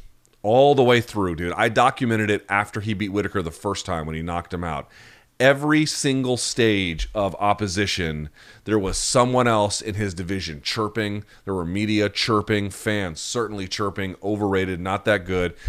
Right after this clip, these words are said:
And then as he got more into his tenure, "Oh, he's boring this, he's boring that." And certainly his style became a little less, um, there was so much tape on him. Guys had such good game plans.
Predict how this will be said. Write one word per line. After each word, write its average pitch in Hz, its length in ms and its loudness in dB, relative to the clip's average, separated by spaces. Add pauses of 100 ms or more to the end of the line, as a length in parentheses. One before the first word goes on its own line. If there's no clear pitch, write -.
(140)
And 85 100 -6
then 104 120 0
as 113 100 -2
he 113 80 -4
got 113 180 4
more 117 220 0
into 123 160 -2
his 107 140 -4
tenure, 110 360 -2
"Oh, 101 160 2
he's 104 160 0
boring 101 320 0
this, 98 140 -4
he's 107 140 -6
boring 95 300 -2
that." 98 80 0
And 117 120 -4
certainly 160 240 -6
his 120 140 -2
style 110 260 4
became 101 320 -2
a 92 40 -4
little 98 220 -2
less, 90 360 -2 (480)
um, 82 540 -2 (160)
there 117 80 0
was 104 100 -2
so 127 80 4
much 110 180 0
tape 113 260 0
on 95 120 -2
him. 87 260 -4
Guys 95 240 0
had 90 160 -6
such - 300 -4
good 82 340 -2
game 95 240 -2
plans. 82 500 -6